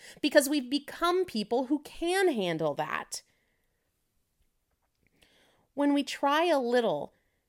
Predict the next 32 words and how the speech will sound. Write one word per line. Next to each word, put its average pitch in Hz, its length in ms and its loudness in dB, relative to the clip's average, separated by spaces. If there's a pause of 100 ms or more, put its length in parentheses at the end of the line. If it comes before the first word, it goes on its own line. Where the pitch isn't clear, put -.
(960)
but 214 120 -4
then 247 160 4
we 262 80 2
go 220 200 4
back 175 420 0
to 202 100 -2
that 190 200 2
story 180 460 0
of 156 160 0
doubt 170 440 2 (300)
and 190 140 0
we 190 80 -4
try 208 240 0
to 208 80 0
protect 208 580 -6
our 185 220 2
ego 208 380 4
by 185 120 4
just 196 200 -2
saying, 196 180 2
"I 202 80 2
can't, 311 340 2
it's 240 140 0
not 269 220 2
working, 294 560 4
it's - 160 -2
not 370 180 0
working, 403 500 6
I 349 100 4
can't 370 340 -2
do 392 200 0
it." 302 220 4